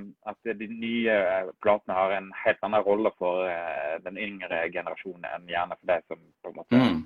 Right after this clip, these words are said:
Speaker 1: oppdager bandet på åttitallet.
Speaker 2: Mm. Og det, det er kult, for det, jeg tenker det er litt sånn at, eh, ja, ja, Number of These, det er pappa sitt Maiden,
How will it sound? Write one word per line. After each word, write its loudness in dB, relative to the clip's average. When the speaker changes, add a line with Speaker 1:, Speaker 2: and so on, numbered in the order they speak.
Speaker 1:
oppdager 2
bandet 4
på 2
åttitallet. -6
Speaker 2:
Mm. 2
Og 10
det, 12
det 12
er 2
kult, 8
for 12
det, 12
jeg 6
tenker 6
det 10
er 12
litt 10
sånn 8
at, 4
eh, 10
ja, 12
ja, 12
Number 12
of 12
These, 12
det 12
er -6
pappa 10
sitt 4
Maiden, 8